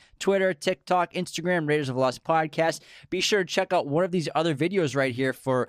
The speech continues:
more content on our favorite films and breaking down all kinds of movie content. Thanks so much.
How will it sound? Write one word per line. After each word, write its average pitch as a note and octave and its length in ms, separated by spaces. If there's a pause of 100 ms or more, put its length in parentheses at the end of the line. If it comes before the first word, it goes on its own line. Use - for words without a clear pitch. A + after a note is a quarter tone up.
(160)
more D#3 320
content D#3+ 560
on A#2+ 140 (100)
our D#3 260
favorite D#3 360
films D3+ 400
and G#2+ 120
breaking D3 300
down C#3 300
all D#3+ 180
kinds D3+ 300
of C3 40
movie C3+ 460 (140)
content. A#2 560
Thanks D3 240
so C#3 100
much. - 400